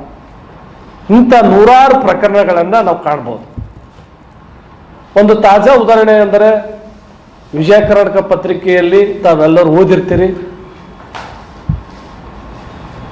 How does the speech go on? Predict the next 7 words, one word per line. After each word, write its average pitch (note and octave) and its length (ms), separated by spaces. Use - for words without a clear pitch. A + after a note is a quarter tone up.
ಕಲಬುರಗಿಯ G#3+ 540
ಕೆಸಟಿ G3+ 360
ಗ್ರಾಮದಲ್ಲಿ F3 600
ದ್ಯಾವಮ್ಮ G#3 420
ಅಂತಕ್ಕಂಥ G3+ 680
ಕುರಿಗಾಯಿ F3+ 600
ಮಹಿಳೆ E3+ 640